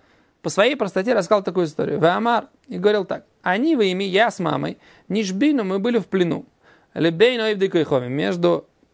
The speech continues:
идолопоклонниками. Яцати ли шов маем, выходил я черпать воду, дайте алим, я всё время думал о маме, то есть всё время обращал внимание, что происходит с мамой. «Лилкот и цим,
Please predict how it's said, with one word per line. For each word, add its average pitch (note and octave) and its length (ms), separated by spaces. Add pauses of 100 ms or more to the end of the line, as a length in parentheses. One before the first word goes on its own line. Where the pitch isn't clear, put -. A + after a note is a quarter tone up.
(100)
идолопоклонниками. D#3 880
Яцати A#3+ 600
ли E3+ 120
шов G3 260
маем, E3 300
выходил D3 380
я E3+ 360
черпать D3+ 400
воду, F#3 420
дайте E3+ 480
алим, D3 280
я C3 120
всё - 140
время F3+ 160
думал D3 260
о C3 80
маме, F#3 240
то - 60
есть - 120
всё - 100
время F#3+ 140
обращал E3 300
внимание, E3+ 360 (340)
что F3 160
происходит D#3+ 400
с - 80
мамой. C3 260 (460)
«Лилкот F3 460
и G#3 100
цим, E3+ 360